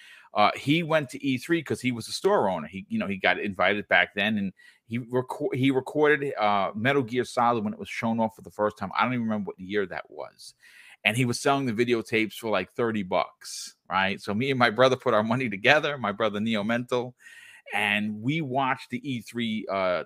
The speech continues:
tape that he, that he made. It was, you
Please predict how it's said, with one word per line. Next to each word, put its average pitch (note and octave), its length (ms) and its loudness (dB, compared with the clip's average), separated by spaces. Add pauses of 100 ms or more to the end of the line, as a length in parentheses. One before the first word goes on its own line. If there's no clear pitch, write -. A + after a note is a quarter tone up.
tape - 320 -4 (180)
that F#2 140 -6
he, F#2+ 160 -8 (140)
that F2+ 100 -8
he F#2 100 -6
made. D2+ 400 -8 (560)
It A#2+ 60 -2
was, B2 140 -4
you D#3+ 80 -8